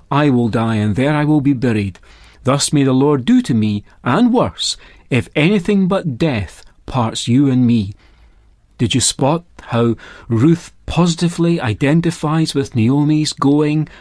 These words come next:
with her lodging, with her people, with her God, and with her burial place in time to come? We'll come back to this point,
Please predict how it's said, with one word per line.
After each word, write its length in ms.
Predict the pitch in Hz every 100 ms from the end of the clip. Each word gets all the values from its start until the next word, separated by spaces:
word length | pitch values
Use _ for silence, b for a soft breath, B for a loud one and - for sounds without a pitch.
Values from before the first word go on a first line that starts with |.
| B
with 180 | 127 -
her 120 | 117
lodging, 680 | 110 127 151 131 147 147 160 B B
with 140 | 123
her 140 | 120 107
people, 600 | - 170 - 165 160 160 B B
with 180 | B 175
her 120 | 202
God, 480 | 180 214 170 120 107 - b b
and 160 | - 110
with 160 | 120 147
her 140 | 147
burial 400 | 123 139 117 98
place 360 | - 107 90 113
in 120 | 92
time 260 | 117 113
to 100 | 117
come? 420 | 139 127 104 98 101 _ _ _ _ _ _ _ _ _ _
We'll 120 | 175 175
come 180 | 147
back 240 | 123 262 -
to 100 | 160
this 220 | 123 -
point, 400 | - 110 120